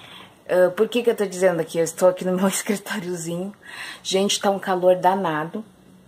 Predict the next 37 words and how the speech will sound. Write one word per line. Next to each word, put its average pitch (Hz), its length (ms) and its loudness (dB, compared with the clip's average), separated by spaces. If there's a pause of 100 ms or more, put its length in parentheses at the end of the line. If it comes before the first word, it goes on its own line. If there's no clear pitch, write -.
(280)
Daí 170 260 2
tu 190 120 -8
imagina 190 440 2
assim, 180 540 -2 (600)
ah, 170 280 2 (140)
o 170 360 -2
Rio 165 300 -4
Grande 185 340 0
do 165 120 -12
Sul 190 220 -8
tá 190 160 -4
aqui 185 320 -6
na 180 120 -2
minha 170 160 -6
cidade 170 340 -6
um 175 60 -6
calor 170 440 -4
excomunal. 185 1040 -2 (260)
A 170 80 -10
gente 165 240 -4
nunca 185 220 -2
tinha 196 240 0
visto 180 260 -6
um 185 40 -6
calor 165 300 -4 (140)
tão, 185 440 0 (440)
tão 180 160 0
forte - 800 4
nesse, 156 320 -14 (640)
nesse 170 280 -2
tempo, 170 440 -4
assim, 165 240 -6
tão 190 260 0
forte 175 560 -2
que 202 260 -2
a 190 80 2
gente, 190 360 -4